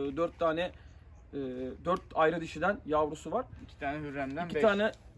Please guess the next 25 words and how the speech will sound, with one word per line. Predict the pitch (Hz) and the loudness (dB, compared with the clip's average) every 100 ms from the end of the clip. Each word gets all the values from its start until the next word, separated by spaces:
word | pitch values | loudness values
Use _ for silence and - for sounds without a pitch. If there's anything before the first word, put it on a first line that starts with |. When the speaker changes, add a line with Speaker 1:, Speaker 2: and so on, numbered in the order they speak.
| - 185 | -14 -2
Speaker 1:
bir | 185 | 4
de | |
Hürrem | 202 196 214 190 | 6 8 8 10
var, | 226 240 | 8 8
beş. | 180 247 - - | 6 4 2 -8
Speaker 2:
Hürrem'e | 151 151 175 | -4 -2 0
iki | 185 - | -2 -2
kere. | 156 123 117 - - - - - - - | -4 -4 -6 -10 -18 -18 -18 -18 -16 2
Speaker 1:
Aynen, | 156 160 139 | 4 6 2
çünkü | 156 165 | -2 -2
Hürrem | 165 175 | 4 2
bizim | 170 185 | 2 -2
dişimiz, | 151 - 208 | -4 -4 -4
onu | 180 175 - - | 0 -2 -2 6
saymadım. | 175 151 151 262 - - - - - - | 6 6 -2 -6 -8 -18 -20 -20 -20 -10
Ee, | 143 143 | -4 -4
çevreden | - 190 190 226 196 - - - - - 165 165 139 - - 139 | 0 2 6 6 6 -2 -14 -18 -18 -6 2 2 2 -6 -14 0
gelen | 151 143 131 - | 2 2 -2 -2
arkadaşlarımıza | 147 139 151 143 139 139 196 | -2 0 -2 -2 -6 -4 -2
yardımcı | 190 185 185 185 | 2 2 0 -2
olmak | 185 175 | -2 -2
için | 165 196 | -4 0
Yavuz'u | 175 180 185 | 0 -2 -6
çektik. | 185 165 - - - - - - - - - | -6 -6 -8 -14 -16 -18 -20 -16 -10 -10 -8
Ee, | 139 | -4